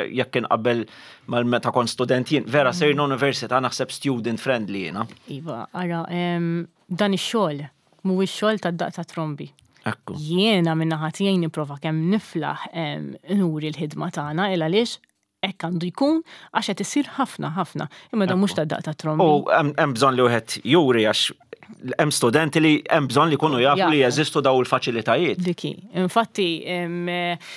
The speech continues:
Speaker 2: fil-, fix-xahar li għadda organizzajna l-università wara l-freshers
Speaker 1: Mm.
Speaker 2: attività, em, Solidarity on Campus kien jisimha, fejn ingħaqdu bħala, bħala support,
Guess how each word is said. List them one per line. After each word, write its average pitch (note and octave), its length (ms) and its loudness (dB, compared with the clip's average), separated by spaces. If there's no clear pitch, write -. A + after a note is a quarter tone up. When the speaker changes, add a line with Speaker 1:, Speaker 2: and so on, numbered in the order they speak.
Speaker 2:
fil-, F3 920 0
fix-xahar G#3 380 0
li F#3 100 2
għadda F#3+ 540 0
organizzajna F#3+ 960 -2
l-università F3+ 800 -4
wara F3 240 -2
l-freshers F#3 800 -4
Speaker 1:
Mm. F3+ 80 -6
Speaker 2:
attività, A3 920 -2
em, F3 240 -4
Solidarity F#3 540 -2
on E3+ 140 -4
Campus D#3 400 -10
kien D#3 120 -10
jisimha, E3 240 -8
fejn G3 300 -4
ingħaqdu F3+ 400 -6
bħala, D#3 360 -8
bħala E3 260 -8
support, - 640 -8